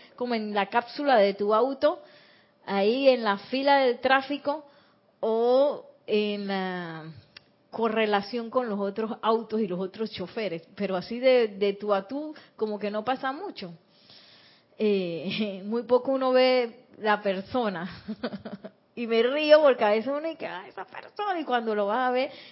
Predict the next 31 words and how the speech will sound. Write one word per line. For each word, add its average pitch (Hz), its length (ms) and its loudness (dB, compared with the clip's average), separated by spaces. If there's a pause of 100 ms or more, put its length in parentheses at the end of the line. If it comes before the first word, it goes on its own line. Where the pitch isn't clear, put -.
(100)
era 180 200 -4
una 208 200 -6
señora 180 440 -10
mayor, 185 720 -8 (500)
o 190 120 0
era 208 260 2
alguien 220 260 -2
que 202 80 -10
tú 202 140 -8
no 208 100 -8
te 214 100 -2
esperabas. 208 800 0 (460)
<laughs> 339 580 -2 (760)
Y, 202 840 -4 (260)
y 226 220 -12
toda 294 200 8
esa 330 220 2
cosa 302 240 -2
que 233 140 0
parece 247 380 2
tan 254 300 -2
tonta, 254 540 0 (320)
son 240 260 -6
aprendizajes 254 880 -4
del 202 180 -2
amor 202 340 -6
que 202 200 -6
habla 190 280 -4
el 180 60 -6
amado 175 300 -10
Mahashohan. 165 800 -14